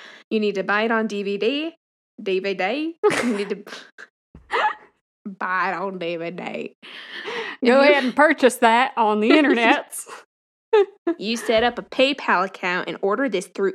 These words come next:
Speaker 1: eBay.
Speaker 2: W W W dot ebay dot com.
Speaker 1: It's the World Wide Web.
Speaker 2: <laughs>
Speaker 1: Okay.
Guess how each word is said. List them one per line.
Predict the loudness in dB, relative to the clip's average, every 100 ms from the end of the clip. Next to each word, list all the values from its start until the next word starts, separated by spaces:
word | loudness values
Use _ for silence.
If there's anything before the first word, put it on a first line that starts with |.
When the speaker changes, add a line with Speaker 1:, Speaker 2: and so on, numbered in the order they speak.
| -4
Speaker 1:
eBay. | -6 -4 -4 -4 -10 _ _ _ _ 0
Speaker 2:
W | 2 2 0 0
W | 0 -2 -2 -2
W | 0 0 0 0 2
dot | 2 2 0
ebay | -2 0 2 0 0
dot | -2 -2 -4
com. | -4 -4 -10 -18 _ _
Speaker 1:
It's |
the | -8
World | -4 -2 -2 0
Wide | 2 2 0
Web. | 0 2 2 0 -8 -12 _ _ _ -18 -18 _
Speaker 2:
<laughs> | -10 -10 -14 -18 -18 -18 -18 -18 -20 -20 _ -2
Speaker 1:
Okay. | 0 -4